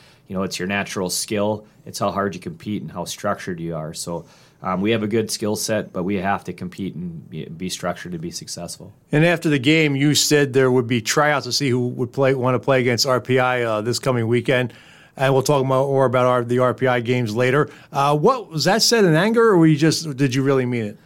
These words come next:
Speaker 1: No, I, I think, like, for us right now, we believe in our group, and, you know, um, we wanted to compete. And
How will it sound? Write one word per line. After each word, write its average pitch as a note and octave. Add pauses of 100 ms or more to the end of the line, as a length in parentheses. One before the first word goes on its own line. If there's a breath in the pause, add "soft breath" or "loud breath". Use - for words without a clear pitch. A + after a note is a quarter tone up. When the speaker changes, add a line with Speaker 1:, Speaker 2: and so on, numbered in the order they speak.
(200 soft breath)
Speaker 1:
No, E3
I, E3
I C3
think, B2
like, A2 (160)
for A2
us A#2+
right A2+
now, A2
we G#2
believe G#2
in G#2
our F#2+
group, G#2
and, F2 (100)
you -
know, F#2+ (100)
um, D#2+
we G#2+
wanted G#2
to -
compete. G#2+
And E2+